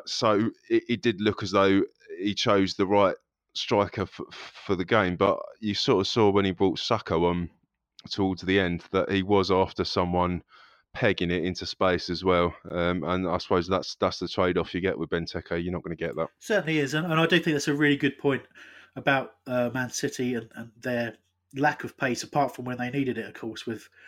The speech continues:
Speaker 2: yeah, usually Raheem Sterling providing that pace, um, after a, you know, a through ball from <laughs> De Bruyne and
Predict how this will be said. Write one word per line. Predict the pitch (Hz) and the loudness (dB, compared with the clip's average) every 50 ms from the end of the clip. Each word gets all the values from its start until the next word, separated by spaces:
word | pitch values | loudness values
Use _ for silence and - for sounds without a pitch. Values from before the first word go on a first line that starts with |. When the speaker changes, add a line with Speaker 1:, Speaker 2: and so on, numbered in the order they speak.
| - - - - - _ _ - | -20 -20 -20 -20 -20 _ _ 0
Speaker 2:
yeah, | 156 143 135 131 | 2 2 2 2
usually | 139 151 139 135 123 120 135 123 | 2 0 0 -2 0 0 -2 0
Raheem | 120 131 113 127 123 120 | 0 -2 -2 -4 -6 -8
Sterling | 117 - - - 139 135 123 113 110 - _ _ _ - _ | -8 -6 -2 -2 -2 -2 -2 -4 -8 -10 _ _ _ -20 _
providing | - 110 117 117 110 117 110 110 | -16 -10 -6 -4 -4 -4 -4 -6
that | 117 95 - | -8 -10 -12
pace, | - - 123 113 98 - - - - 120 | -10 -8 -8 -8 -8 -10 -12 -12 -12 -10
um, | 113 110 107 104 110 | -10 -10 -12 -12 -14
after | 120 113 - - - 117 113 | -14 -14 -14 -14 -12 -10 -10
a, | 110 104 - _ _ _ _ _ _ - | -10 -12 -14 _ _ _ _ _ _ -18
you | - 113 | -16 -14
know, | 101 98 117 _ - | -14 -16 -18 _ -20
a | - _ _ _ _ _ _ - | -20 _ _ _ _ _ _ -18
through | - - 131 120 113 | -12 -8 -6 -4 -4
ball | 113 117 113 110 | -4 -6 -8 -8
from | - - 127 135 131 - - - - - | -8 -10 -12 -10 -12 -14 -16 -18 -18 -16
<laughs> | - - - - - | -16 -16 -16 -14 -8
De | - | -8
Bruyne | - - 143 143 139 135 131 123 123 | -2 2 4 4 4 4 2 0 -2
and | 123 117 | -4 -6